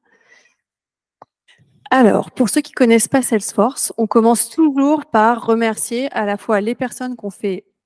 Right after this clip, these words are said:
qu'on ont pris le temps, en fait, de venir nous rencontrer et remercier aussi les gens qui travaillent avec nous. Donc voilà, c'est fait. C'est le premier slide, Salesforce.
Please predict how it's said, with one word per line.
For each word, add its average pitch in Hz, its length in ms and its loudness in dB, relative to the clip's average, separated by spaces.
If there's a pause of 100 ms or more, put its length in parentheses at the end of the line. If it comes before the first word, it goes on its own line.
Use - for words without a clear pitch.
(140)
qu'on 190 180 -8
ont 190 40 -10
pris - 240 -8
le 226 140 -2
temps, 262 280 -2
en 220 60 -8
fait, 214 200 -10
de 190 120 -6
venir 220 260 -4
nous 214 100 -2
rencontrer 196 540 -8 (540)
et 208 420 -2
remercier 214 460 -6
aussi 247 200 -8
les 214 120 -2
gens 233 180 -4
qui - 140 -16
travaillent 233 240 -2
avec 202 260 -2
nous. 190 100 -8 (140)
Donc 190 160 -4
voilà, 190 320 0
c'est - 220 -8
fait. - 300 -8
C'est - 180 -8
le 196 100 -2
premier 208 280 -2
slide, 214 320 -6
Salesforce. - 580 -10